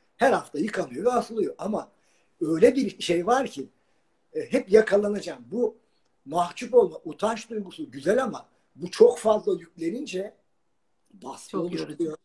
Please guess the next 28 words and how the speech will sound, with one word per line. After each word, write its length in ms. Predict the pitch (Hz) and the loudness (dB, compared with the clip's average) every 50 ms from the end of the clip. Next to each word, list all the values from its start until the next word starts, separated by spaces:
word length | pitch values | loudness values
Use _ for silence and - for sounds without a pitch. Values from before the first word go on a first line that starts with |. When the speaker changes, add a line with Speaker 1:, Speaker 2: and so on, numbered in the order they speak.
| _ _ _ _ _ _ _ - | _ _ _ _ _ _ _ -8
Speaker 1:
ve 200 | 151 151 143 - 131 | -6 -6 -6 -8 -10
yorucu 380 | 117 120 123 131 135 143 185 180 | -12 -12 -10 -10 -8 -8 -8 -8
bir 100 | 175 - | -8 -10
kaygıya 580 | - - - 131 127 123 117 127 135 127 120 | -10 -12 -12 -12 -12 -10 -8 -8 -6 -6 -6
dönüşüyor. 480 | 117 110 104 104 104 - - - _ _ _ _ _ _ _ _ _ _ _ _ _ _ _ _ _ _ _ _ _ _ | -8 -8 -8 -10 -10 -14 -16 -16 _ _ _ _ _ _ _ _ _ _ _ _ _ _ _ _ _ _ _ _ _ _
Hadi 180 | - 247 240 247 | -2 0 0 6
gel, 280 | 202 240 226 - - - _ _ _ _ _ - | 8 8 8 8 4 -4 _ _ _ _ _ -2
e, 240 | 156 156 151 147 | 0 0 0 -2
sınav 380 | 143 - 175 196 214 214 214 214 | -6 -6 -2 -2 -2 -2 -2 -4
kaygısıyla 540 | - 196 196 190 185 175 - 170 190 185 165 | -6 -4 -4 -4 -6 -8 -8 -6 -6 -4 -4
biraz 280 | 180 190 190 151 135 | -4 -6 -6 -8 -8
başa 240 | - 160 - - 190 | -8 -8 -6 -6 -8
çıkma 340 | 185 - - - - 165 170 | -8 -10 -14 -14 -12 -8 -6
yollarına 540 | 160 156 147 143 147 147 143 143 147 160 170 | -6 -6 -6 -8 -6 -6 -8 -6 -6 -8 -8
geçelim. 500 | 151 135 127 - - 110 104 110 131 _ _ _ _ _ _ _ _ _ | -8 -10 -14 -16 -18 -18 -20 -20 -20 _ _ _ _ _ _ _ _ _
Speaker 2:
Hadi. 180 | 185 180 139 | -12 -12 -10
Speaker 1:
E, 180 | 127 120 117 113 - _ _ _ - | -12 -12 -14 -16 -20 _ _ _ -4
bunu 180 | 180 175 170 | -4 -2 0
bekleyenler 720 | 170 170 160 - - 160 165 160 156 160 160 160 160 156 | 0 0 0 0 0 2 2 2 2 0 -2 -4 -4 -4
var 300 | 151 139 127 123 117 104 | -4 -6 -8 -10 -14 -16
biliyorum. 460 | - 110 110 110 104 107 120 147 190 - 214 | -18 -14 -14 -12 -12 -12 -12 -14 -10 -8 -8
Speaker 2:
<laughs> 720 | 185 - - - 226 196 - - - 185 - _ - - | -8 -8 -8 -12 -12 -12 -12 -14 -18 -18 -18 _ -8 -6
Speaker 1:
E, 100 | 135 131 - _ _ | -6 -6 -10 _ _
birincisi, 640 | - 214 269 285 285 247 214 - - 175 190 220 - - _ _ _ _ _ _ _ _ _ _ _ _ _ _ - 123 | 6 6 6 6 4 0 -4 -2 2 2 2 2 2 -4 _ _ _ _ _ _ _ _ _ _ _ _ _ _ -8 -2
düşüncelerimi 720 | 180 226 214 233 254 247 254 254 247 254 247 247 233 214 | -2 0 0 0 -2 0 0 4 6 6 6 6 4 0
ve 120 | 185 190 - | -2 -2 -2
inançlarımı 640 | 247 247 247 220 190 170 - - 170 175 180 208 - | -2 -2 -2 -2 -2 -4 -6 -6 -4 -4 -4 -4 -4
sorgulamam 600 | - 160 151 139 123 120 113 110 110 107 107 107 | -6 -8 -8 -8 -10 -14 -16 -18 -18 -18 -20 -20